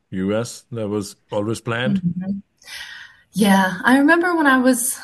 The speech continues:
Speaker 2: I think twelve was before we fully moved to Czech Republic, and we visited a bunch of the colleges in California, and I was like, "Wow, I need to go here," because at that point, I was doing online high school. Into the U S, I was doing online high school and,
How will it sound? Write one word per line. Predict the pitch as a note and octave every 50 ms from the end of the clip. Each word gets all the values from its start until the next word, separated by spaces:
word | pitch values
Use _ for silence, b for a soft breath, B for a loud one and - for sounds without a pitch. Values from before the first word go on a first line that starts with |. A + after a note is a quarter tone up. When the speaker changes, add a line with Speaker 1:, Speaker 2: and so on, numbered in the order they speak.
| B B B -
Speaker 2:
I | A3 G3+
think | C#4+ D4 C4+ - - -
twelve | - - G3 G3 G#3 G3+ G3+
was | G3+ F#3+ F#3+
before | - - F3+ - - G3 G3 G3 G3
we | G3 G3
fully | G3 - G#3 F#3+ F#3+ F#3
moved | F3+ F3+ F3+ F3
to | - -
Czech | - F3 F3
Republic, | E3+ - - F#3 F3+ F3+ F3+ F3 E3+ F3+
and | F3 E3+
we | E3+ E3+
visited | E3+ E3+ F3+ F3+ - F#3 F3+ F#3+ F#3+ F3
a | F3+
bunch | F3 F3 E3+ E3+
of | E3+
the | F3 F3
colleges | F3 - G3 G3 G3 G3 F#3+ F#3 F3+ G3 F#3 F3+ F3+ F3+ F3 E3+
in | E3+ E3+
California, | E3 E3 D#3+ E3+ E3+ - F#3 F#3 F#3 F#3 F#3 F3+
and | F3+ F3 E3+ D#3+
I | D3+ D3+
was | D3+ - - - -
like, | _ _ _ _ _
"Wow, | D3 C#3 - C#3 C3+ C#3 C#3 C#3 C#3+ C#3+ C#3+ B B B B B B B B B _
I | - F3 E3+
need | E3 F3 F3 F3+ F#3 F3 F3
to | -
go | - F3+ F3+ E3+
here," | E3+ E3+ F3 F3 E3+ E3 E3
because | E3 E3+ F3 F3+ F3+ F3
at | F3+ F3 F3
that | G3+ G3 F#3+ F#3+ -
point, | - F#3 F3+ F3+ F#3+ A#3+ B3 B3 -
I | F3 F3 E3+
was | E3+ E3+ F3 E3+ E3+
doing | F3 F3 F3 F3 F3 -
online | - E3 E3+ F3 E3+ E3 E3
high | E3 E3 D#3+ D3 D#3+
school. | - - - - G#3 G#3+ A3+ B3+ B3 B B B B B B B B _ -
Into | C4 B3+ B3 - -
the | C4 B3+ A3+
U | G3 F3 E3
S, | E3 E3 - -
I | F3
was | F3 F3+ -
doing | F#3 F3+ E3 D#3
online | E3+ E3 E3+ E3 E3+
high | E3+ - D#3+ E3
school | - - - F3+ F#3+ G3+ - - -
and, | E3+ E3+ E3 D#3+ D#3 D#3+ D#3+ D#3 -